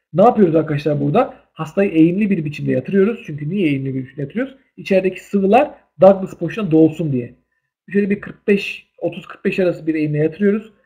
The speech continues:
ve, e, buradan posterior fornix'ten iğneyle girip ultrason eşliğinde yapıyoruz çoğu zaman. Hani, e,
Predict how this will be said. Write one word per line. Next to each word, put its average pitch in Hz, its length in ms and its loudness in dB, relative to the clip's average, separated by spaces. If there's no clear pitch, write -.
ve, 175 260 2
e, 127 420 -4
buradan 185 320 2
posterior 190 480 0
fornix'ten 156 560 -4
iğneyle 165 400 -4
girip 190 440 -4
ultrason 160 440 -4
eşliğinde 135 440 -6
yapıyoruz 127 420 -10
çoğu 131 200 -6
zaman. 123 240 -10
Hani, 123 180 -14
e, - 380 -20